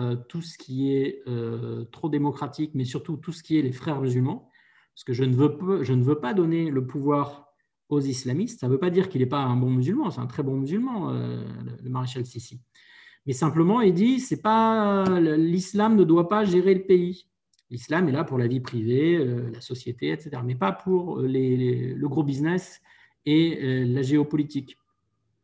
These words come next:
Pour la géopolitique et le gros business, c'est l'armée. C'est l'armée qui doit rester au pouvoir. Donc, c'est exactement, si vous voulez, aujourd'hui, la thématique. Et donc, comme il est pragmatique, il se dit, « Moi, j'ai besoin de tout le monde.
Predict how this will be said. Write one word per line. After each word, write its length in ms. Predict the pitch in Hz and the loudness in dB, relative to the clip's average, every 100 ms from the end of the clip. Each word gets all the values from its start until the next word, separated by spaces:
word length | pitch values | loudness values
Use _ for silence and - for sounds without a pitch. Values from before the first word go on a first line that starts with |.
| _ _ - _ _ _ | _ _ -20 _ _ _
Pour 100 | 151 | 2
la 100 | 156 | 6
géopolitique 720 | 151 175 170 170 165 190 156 | 10 10 10 6 -2 -2 2
et 20 | |
le 80 | 143 | 4
gros 160 | 131 | 4
business, 460 | 135 135 160 233 - | 2 2 2 0 0
c'est 100 | 202 | 0
l'armée. 420 | 190 165 165 156 - _ - - | 2 2 0 -2 -12 _ -10 -8
C'est 100 | - | -6
l'armée 280 | 131 147 202 | -2 2 2
qui 120 | 196 | 2
doit 140 | 151 | 0
rester 240 | 151 160 190 | 0 2 4
au 80 | 180 | 4
pouvoir. 300 | 170 131 131 | 4 0 0
Donc, 160 | 123 | -2
c'est 80 | 156 | -2
exactement, 500 | 131 170 175 165 185 | -2 -4 -2 -2 -2
si 160 | - 151 | -2 -2
vous 160 | 139 | -2
voulez, 160 | 139 175 | 2 4
aujourd'hui, 460 | 170 143 139 185 - - - - - _ | 4 4 4 2 0 -12 -20 -20 -20 _
la 120 | 143 | -2
thématique. 480 | 147 180 160 - 147 | 2 2 2 -2 0
Et 80 | 180 | 4
donc, 180 | 185 220 | 4 4
comme 140 | 226 | 4
il 80 | 214 | 6
est 40 | 202 | 6
pragmatique, 760 | 202 175 165 160 269 - - | 4 0 0 0 -2 -4 -10
il 180 | 151 143 | -4 -4
se 40 | 147 | 0
dit, « 460 | 170 233 269 - _ _ | 2 2 0 -6 _ _
Moi, 120 | 160 | 2
j'ai 140 | 190 185 | 6 6
besoin 220 | 160 196 | 6 4
de 60 | |
tout 120 | 196 190 | 4 4
le 80 | |
monde. 240 | 156 120 | 4 0